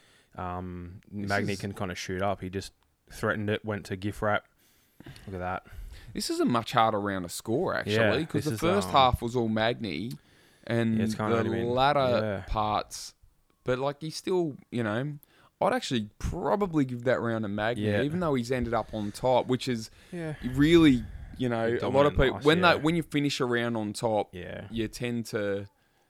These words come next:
Speaker 2: you know, take the round. So
Speaker 1: There's a,
Speaker 2: you could
Speaker 1: there's
Speaker 2: be
Speaker 1: a,
Speaker 2: looking at
Speaker 1: there's a leg
Speaker 2: two one.
Speaker 1: there.
Speaker 2: You could be looking at, um,
Speaker 1: Yeah.
Speaker 2: three nil. But, um,
Speaker 1: Yeah. I'd, um, the,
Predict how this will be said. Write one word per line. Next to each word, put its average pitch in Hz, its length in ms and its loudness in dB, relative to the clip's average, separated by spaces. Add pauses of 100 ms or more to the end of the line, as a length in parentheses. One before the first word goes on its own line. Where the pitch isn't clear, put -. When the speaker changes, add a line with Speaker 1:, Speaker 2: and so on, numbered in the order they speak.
(300)
Speaker 2:
you 110 140 -4
know, 104 180 -2
take 110 380 -6
the 101 80 -8
round. 110 400 -6
So 135 100 -2
Speaker 1:
There's 127 140 0
a, - 20 -6
Speaker 2:
you 127 80 -6
could - 200 -6
Speaker 1:
there's 185 120 -4
Speaker 2:
be 165 40 -2
Speaker 1:
a, - 60 0
Speaker 2:
looking 135 240 0
at 104 80 -2
Speaker 1:
there's 104 120 -4
a 95 60 -2
leg 92 160 0
Speaker 2:
two - 20 -4
one. 107 220 -2
Speaker 1:
there. 117 80 -6
Speaker 2:
You 117 60 -8
could 131 200 -8
be 127 80 -4
looking 113 420 -8
at, - 300 -14
um, 104 420 -6 (1040)
Speaker 1:
Yeah. - 80 -12
Speaker 2:
three 113 260 0
nil. 104 340 -4 (140)
But, 101 380 -4
um, 107 180 -6
Speaker 1:
Yeah. 107 220 -8 (400)
I'd, 127 260 2
um, 107 360 0
the, 117 240 2